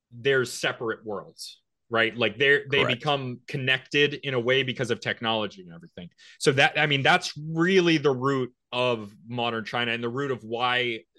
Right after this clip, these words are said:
Speaker 1: this dynastic period that survives from this, this period that,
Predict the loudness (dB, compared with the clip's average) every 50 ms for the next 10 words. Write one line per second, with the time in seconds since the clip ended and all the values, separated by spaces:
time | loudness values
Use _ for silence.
0 | -20 -8 -4 -2 -2 -2 -4 -10 -14 -16 -20 _ _ _ _ -8 -4 -2 -2 0
1 | 0 -2 -2 -4 -4 -8 -12 -16 -18 _ -2 0 0 2 2 0 -2 -4 -6 -12
2 | _ _ _ _ _ -6 -6 -4 -2 -4 -2 -2 0 0 0 0 0 -2 -2 -6
3 | -14 -18 -20 _ _ -6 -6 -6 -6 -8 -6 -6 -6 -6 -6 -8 -8 -6 -6 -6
4 | 0 2 4 6 6 4 4 4 2 2 2 0